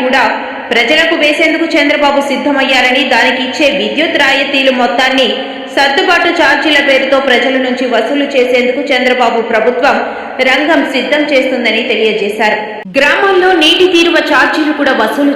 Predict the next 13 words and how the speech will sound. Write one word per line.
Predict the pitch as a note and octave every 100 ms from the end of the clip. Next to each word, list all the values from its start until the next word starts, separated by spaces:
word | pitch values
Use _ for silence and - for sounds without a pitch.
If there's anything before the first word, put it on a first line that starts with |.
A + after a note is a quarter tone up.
| C4+
చేసేందుకు | A#3 B3 B3 B3 B3+ A3+
ఇటీవల | A3+ B3+ A#3+ A3+
క్యాబినెట్లో | A#3 B3+ D4 C4+ B3+ B3 A3+
నిర్ణయం | A3+ A#3+ A#3+
తీసుకున్నారని | A#3 A#3 A#3 A3+ G3+ G3+ F#3+
అన్నారు. | G3+ G3+ G3 - - - - G3+
విద్యుత్ | C4+ C#4 D#4+ -
కొనుగోలు | D4 C#4+ C#4 C4+ C4
విషయంలో | B3+ C#4 B3+ C#4 D4
అప్పటి | D4 C#4+ D4 C4+ C4+
జగన్ | B3+ D#4+ D4
ప్రభుత్వంపై | C#4 - - D#4+ D#4 D4 -
దుమ్ము | C#4 C4